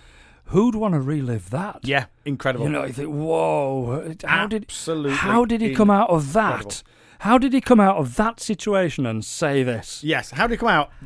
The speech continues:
Speaker 2: that situation
Speaker 1: How,
Speaker 2: as
Speaker 1: how
Speaker 2: that
Speaker 1: do you,
Speaker 2: individual?
Speaker 1: how do you do that?
Speaker 2: Wow.
Speaker 1: It's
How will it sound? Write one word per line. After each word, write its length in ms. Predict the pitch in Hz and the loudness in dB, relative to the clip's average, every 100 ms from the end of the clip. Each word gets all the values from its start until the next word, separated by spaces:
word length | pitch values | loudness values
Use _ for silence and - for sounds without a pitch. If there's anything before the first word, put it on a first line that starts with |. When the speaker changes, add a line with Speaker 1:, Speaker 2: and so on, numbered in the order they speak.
| - | -4
Speaker 2:
that 180 | 190 190 | -2 -2
situation 320 | 180 170 - | 0 -2 0
Speaker 1:
How, 200 | - 247 269 | -2 -4 2
Speaker 2:
as 240 | 170 170 240 | 6 6 4
Speaker 1:
how 180 | 247 | 4
Speaker 2:
that 160 | 180 196 | 6 6
Speaker 1:
do 80 | 254 | 6
you, 80 | 202 | 0
Speaker 2:
individual? 520 | 180 156 147 131 113 | 0 -2 -2 -4 -8
Speaker 1:
how 360 | 104 - 285 | -2 4 4
do 100 | 269 | 4
you 140 | 226 208 | 2 -2
do 300 | 165 202 214 | -2 -4 -4
that? 280 | 185 139 110 | -6 -10 -10
Speaker 2:
Wow. 720 | 139 139 127 113 104 101 92 - | -8 -4 -4 -6 -10 -16 -20 -20
Speaker 1:
It's 100 | - | -20